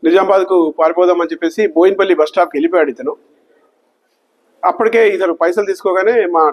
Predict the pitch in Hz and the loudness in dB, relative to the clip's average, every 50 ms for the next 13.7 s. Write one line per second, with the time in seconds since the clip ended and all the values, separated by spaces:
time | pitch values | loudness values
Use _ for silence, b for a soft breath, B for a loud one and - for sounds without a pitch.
0 | - - 185 196 160 185 165 175 175 175 165 156 147 - 170 175 175 170 156 - | 0 -2 -2 0 0 0 0 0 0 0 0 0 0 0 0 2 2 2 0 2
1 | 147 151 165 180 170 160 156 147 - - 160 143 147 151 143 - 147 143 139 135 | 0 2 2 2 2 2 0 -2 -4 -6 -2 0 0 0 0 -2 -2 -2 -2 -2
2 | 139 - 233 214 170 170 170 170 175 170 170 156 151 - - 156 156 160 151 143 | -2 -2 -6 -4 0 0 0 0 0 0 -2 -2 -2 -2 -2 -4 -2 0 0 0
3 | 139 156 151 156 151 135 123 127 - 151 143 - 139 135 127 - - _ b b | 2 0 0 2 2 2 2 2 0 -2 -2 -2 -4 -6 -6 -6 -10 _ b b
4 | b b b b b _ - 160 160 160 185 185 180 165 151 160 175 170 170 165 | b b b b b _ -4 -2 0 2 2 4 4 2 2 2 0 0 0 -2
5 | 147 - - - - - _ _ _ _ _ _ _ _ _ _ - - 185 190 | -2 -2 -6 -8 -8 -10 _ _ _ _ _ _ _ _ _ _ -4 0 0 2
6 | 202 208 202 202 190 180 185 190 175 180 165 175 170 - - 175 165 165 180 185 | 4 4 2 2 2 2 2 0 -2 -4 -8 -8 -10 -8 -4 -2 0 2 2 2
7 | 170 165 170 156 - 165 165 165 180 170 160 156 151 151 156 147 - - 196 165 | 0 0 -4 -6 -4 -2 -2 -2 0 0 0 0 -2 -4 -6 -6 -4 0 0 0
8 | 131 - b b b b b _ - 156 170 156 143 147 160 190 196 175 180 180 | 0 -2 b b b b b _ -4 -2 0 0 0 2 0 0 0 0 0 0
9 | 175 175 175 175 156 143 135 - - _ _ _ _ _ _ _ - 151 143 139 | 2 2 2 2 0 0 -4 -8 -14 _ _ _ _ _ _ _ -6 -6 -4 -2
10 | 151 151 143 135 - 147 160 156 175 165 160 170 165 - 147 - - 139 156 151 | 0 0 0 0 0 0 0 0 0 0 0 0 -2 -2 -4 -2 0 0 0 0
11 | - 180 156 151 151 - 143 143 175 - b b b b b b b b - _ | 0 0 2 2 2 0 -2 -2 -2 -6 b b b b b b b b -12 _
12 | - 143 170 160 180 190 190 180 185 190 170 170 165 - - 190 202 202 156 151 | -4 -2 0 0 0 2 2 2 2 2 2 0 0 0 0 0 2 2 2 2
13 | 165 190 208 202 - - 202 196 190 190 180 165 160 156 | 2 0 0 -2 -2 -2 0 0 2 2 0 0 0 -4